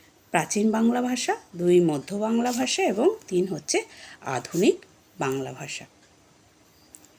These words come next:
এবং পরবর্তীকালে আধুনিক বাংলা ভাষার মধ্যেও আবার নানান বৈচিত্র্য সাধন হয়েছে। তাই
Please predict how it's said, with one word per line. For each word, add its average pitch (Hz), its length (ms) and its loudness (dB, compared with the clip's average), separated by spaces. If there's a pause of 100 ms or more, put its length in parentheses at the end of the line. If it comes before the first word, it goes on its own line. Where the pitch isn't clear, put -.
(640)
এবং 277 260 8
পরবর্তীকালে 262 680 6
আধুনিক 214 480 2
বাংলা 220 360 2
ভাষার 240 420 0
মধ্যেও 226 460 0
আবার 180 460 0
নানান 214 380 0
বৈচিত্র্য 202 600 -2
সাধন 202 380 -2
হয়েছে। 196 280 2
তাই 185 200 -2